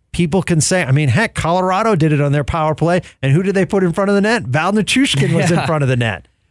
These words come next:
Speaker 1: So, you know, you want a guy with size that has tip ability that can clean up rebounds, because if you put the puck on net, you know, unless you put it in his chest, you know, those pads are gonna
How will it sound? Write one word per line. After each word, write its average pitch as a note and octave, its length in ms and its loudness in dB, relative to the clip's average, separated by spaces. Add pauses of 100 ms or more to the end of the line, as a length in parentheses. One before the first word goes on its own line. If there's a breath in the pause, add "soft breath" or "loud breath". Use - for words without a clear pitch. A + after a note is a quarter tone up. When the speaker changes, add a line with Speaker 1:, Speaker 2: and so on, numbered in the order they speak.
(140)
Speaker 1:
So, E3 300 0
you D3+ 180 -2
know, F3+ 80 2
you D3 240 2
want D3+ 340 2
a A3 40 -2
guy D#3+ 340 0
with C#3 280 2
size C3+ 560 -2
that A#2+ 120 0
has B2 220 0
tip E3+ 320 -4
ability D3 600 0 (220 loud breath)
that A#2 140 -2
can A#2+ 140 -2
clean F3 320 0
up F3+ 160 -2
rebounds, G#2+ 800 0 (280)
because C#3 500 -2
if A#2 140 -2
you A2+ 80 -2
put G3 220 -2
the G3 60 -4
puck G3 300 -4
on F#3+ 240 0
net, B2+ 300 -2 (540)
you A#2+ 100 4
know, A#2+ 260 0
unless A#2+ 340 0
you F3+ 60 -2
put F#3 220 -2
it F#3+ 40 0
in F#3 140 0
his E3+ 260 0 (100)
chest, B2+ 640 -2 (1400)
you B2+ 60 2
know, B2 160 2
those D#3+ 200 0
pads D#3+ 440 -2
are C#3+ 60 0
gonna B2+ 320 0